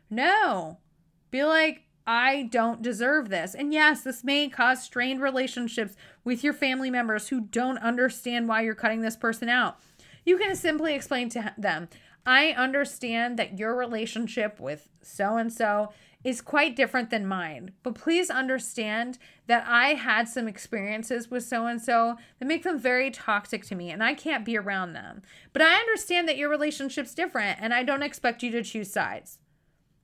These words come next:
Right? Because just because we had a to-, we have a toxic relationship with somebody does not mean other people do. Because our beliefs, our experiences, our perceptions, they're all different.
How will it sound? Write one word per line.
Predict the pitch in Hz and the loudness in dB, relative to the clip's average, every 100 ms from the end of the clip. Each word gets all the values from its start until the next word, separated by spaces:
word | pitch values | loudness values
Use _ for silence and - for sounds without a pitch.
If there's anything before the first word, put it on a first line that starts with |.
| _ _ | _ _
Right? | 233 277 294 - | 2 4 2 -4
Because | 220 294 302 277 254 - - - _ _ _ _ _ _ 240 | -4 0 4 4 2 -10 -20 -20 _ _ _ _ _ _ 2
just | 311 320 | 2 2
because | 320 311 240 | 0 0 0
we | 202 214 247 294 | -2 -4 -4 0
had | 269 254 269 277 294 - - - | 4 6 8 4 -2 -12 -20 -10
a | 175 | -10
to-, | - 208 220 226 | -6 0 2 2
we | 247 | 2
have | 262 247 | 4 4
a | |
toxic | 247 233 233 262 240 | 0 -2 -2 -4 -6
relationship | 233 247 240 233 247 226 | -4 -4 -6 -4 -4 -4
with | 233 | -4
somebody | 247 233 233 | -2 0 -2
does | 220 226 240 | 0 -2 2
not | 233 | 0
mean | 214 220 | 0 -4
other | 185 202 | -4 -4
people | 190 190 165 175 | -4 -6 -6 -6
do. | 165 113 65 - _ _ _ _ | -6 -10 -12 -20 _ _ _ _
Because | 247 247 220 - | -2 0 -2 -2
our | 220 | -2
beliefs, | 196 226 285 269 262 - - _ - | -2 -2 0 -2 -4 -10 -18 _ -4
our | 202 190 196 | -4 -2 -8
experiences, | 185 - 285 277 277 269 247 | -12 -6 -2 -2 0 -2 -2
our | 202 | -6
perceptions, | 196 196 269 247 269 240 | -6 -4 4 4 4 -4
they're | 240 240 | -2 0
all | 285 | 0
different. | 254 294 254 202 | 0 -4 -4 -6